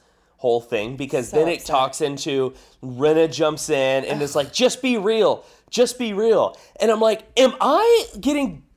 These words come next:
Speaker 1: gaslit by this whole
Speaker 2: No,
Speaker 1: s-,
Speaker 2: literally.
Speaker 1: like, by this whole staff, this whole cast?"
Speaker 2: Staff.
Speaker 1: Staff.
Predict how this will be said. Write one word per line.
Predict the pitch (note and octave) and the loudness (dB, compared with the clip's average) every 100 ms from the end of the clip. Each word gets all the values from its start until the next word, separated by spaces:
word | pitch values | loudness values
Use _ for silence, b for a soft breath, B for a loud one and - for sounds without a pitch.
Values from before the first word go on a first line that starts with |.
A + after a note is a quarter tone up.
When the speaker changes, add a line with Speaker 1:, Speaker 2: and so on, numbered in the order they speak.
| _ | _
Speaker 1:
gaslit | G3+ G3 A3+ - B3 D#4 G3+ | 2 2 2 -2 -2 -2 4
by | A3+ A3 | 6 6
this | G#3+ - | 4 0
whole | - B3 B3+ F4 | 0 6 6 6
Speaker 2:
No, | B3+ | 2
Speaker 1:
s-, | G3 F#3+ | -2 -2
Speaker 2:
literally. | A#3 A#3+ F3 D3+ A2+ | -2 -2 -6 -8 -4
Speaker 1:
like, | E3 G#3+ - | 4 4 6
by | A3 G#3 | 4 4
this | A#3+ | 2
whole | - - - D4 E4+ D4 D#3 A2 - b b b _ | -4 -6 4 8 8 6 4 0 -8 b b b _
staff, | - - B3+ A#3+ - - - | -10 -2 0 0 -2 -10 -8
this | F#3 G#3 | -6 -4
whole | A3 C#4 - | 0 -2 0
cast?" | A#3+ G#3 C3 - | 0 0 0 -8
Speaker 2:
Staff. | - D#3+ E3+ - | -10 -8 -10 -12
Speaker 1:
Staff. | - - | -8 -8